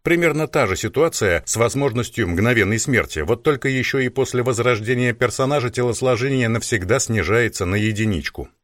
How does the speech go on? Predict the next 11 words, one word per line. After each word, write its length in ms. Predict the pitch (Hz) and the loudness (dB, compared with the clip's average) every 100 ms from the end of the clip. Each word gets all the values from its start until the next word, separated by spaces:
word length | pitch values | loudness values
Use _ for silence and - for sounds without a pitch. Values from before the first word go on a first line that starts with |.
| _ _ | _ _
Про 120 | 110 | 2
большой 360 | 123 131 180 160 | 2 2 2 2
запас 400 | 139 - 151 - | 0 0 0 0
очков 340 | 120 - 127 | -4 -2 -2
здоровья 460 | 85 110 135 127 117 | 2 2 2 2 -2
твари 480 | 120 143 143 131 - | 0 0 0 -4 -6
я 220 | 107 127 | -2 -2
тоже 320 | - 151 151 | 0 -2 -2
говорил 400 | 120 120 123 135 | 0 2 2 2
друзьям 480 | 123 120 98 131 120 | 0 0 0 0 0
неспроста. 720 | 123 - 131 117 - 107 71 | -2 -2 -2 -4 0 0 -2